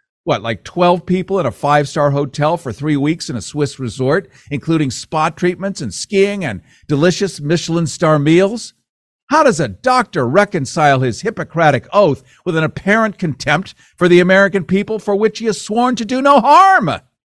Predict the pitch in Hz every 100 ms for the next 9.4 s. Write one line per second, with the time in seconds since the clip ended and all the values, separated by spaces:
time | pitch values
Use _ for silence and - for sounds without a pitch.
0 | _ _ _ _ - 277 330 330 196 -
1 | 214 190 175 - 180 175 - 135 - -
2 | 156 139 147 143 147 123 - 175 170 156
3 | 135 147 127 - 127 95 - _ _ 156
4 | 190 185 185 185 135 - 160 143 139 160
5 | 220 285 185 127 156 - _ - 170 165
6 | 147 120 147 285 269 196 - 208 - 285
7 | 339 185 104 101 - _ - 147 165 202
8 | 226 226 - - 320 262 214 143 - 151
9 | 131 131 175 -